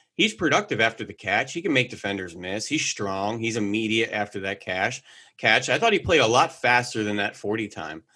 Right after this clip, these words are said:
uh, that four six two. But we've seen enough guys in the N F L in that four five five, four six five range,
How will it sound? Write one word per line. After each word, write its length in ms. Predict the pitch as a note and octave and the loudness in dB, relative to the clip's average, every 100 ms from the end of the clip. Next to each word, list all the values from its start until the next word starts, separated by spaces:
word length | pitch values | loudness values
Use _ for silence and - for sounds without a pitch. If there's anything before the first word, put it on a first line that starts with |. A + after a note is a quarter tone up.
| _ _ G2+ | _ _ 0
uh, 160 | G2 | 0
that 260 | G2 G2+ - | 2 -2 -2
four 200 | A2+ G#2+ | -2 0
six 320 | - G2+ - | -2 -8 -6
two. 340 | - A#2+ G#2 F#2+ | -2 0 0 -2
But 240 | F2 - _ _ | -8 -8 _ _
we've 140 | D3+ D#3+ | -2 2
seen 220 | G3+ G3 | 4 6
enough 200 | F3 F#3 | 4 2
guys 300 | F#3 G3+ G3+ | 4 4 4
in 60 | C#3+ | 2
the 80 | |
N 80 | A2 | 0
F 160 | G2+ G#2+ | 0 2
L 340 | G2+ F#2+ - _ _ | 2 2 -2 _ _
in 140 | A#2+ A#2 | -2 0
that 220 | A#2 A2+ | 0 -2
four 280 | - A#2+ A#2+ | -4 -2 0
five 340 | B2 A2+ G#2+ | 2 2 2
five, 460 | A#2 A2+ A2+ A2+ - | 4 4 6 2 0
four 180 | B2 A#2 | -2 -2
six 300 | - G#2+ - | -4 -6 0
five 340 | A#2 D3+ C#3+ | 2 2 2
range, 460 | G#2 G2 A2 B2+ | 0 2 0 -4